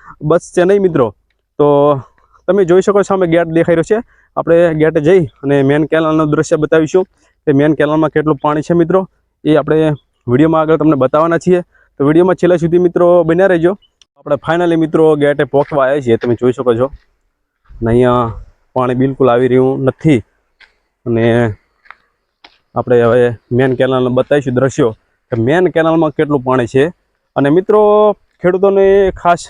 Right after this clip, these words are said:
અ, અત્યારે માંગ છે કે સરકારશ્રીએ ખેડૂતોને ખાલી રાજી કર્યા છે. અ, ખેડૂતોને જે વેદના છે એ ખેડૂતોની વેદના સરકારશ્રીએ નથી સાંભળી. ખાલી રાજી કરવામાં આવ્યા છે ખેડૂતોને સાત દિવસ પાણી આપીને.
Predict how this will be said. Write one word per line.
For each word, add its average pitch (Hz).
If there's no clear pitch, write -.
અ, 170
અત્યારે 165
માંગ 151
છે 180
કે 156
સરકારશ્રીએ 165
ખેડૂતોને 156
ખાલી 156
રાજી 147
કર્યા 147
છે. 147
અ, 131
ખેડૂતોને 170
જે 143
વેદના 170
છે 165
એ -
ખેડૂતોની 160
વેદના 151
સરકારશ્રીએ 156
નથી 147
સાંભળી. 143
ખાલી 180
રાજી 175
કરવામાં 175
આવ્યા 190
છે 214
ખેડૂતોને 175
સાત 165
દિવસ 165
પાણી 156
આપીને. 170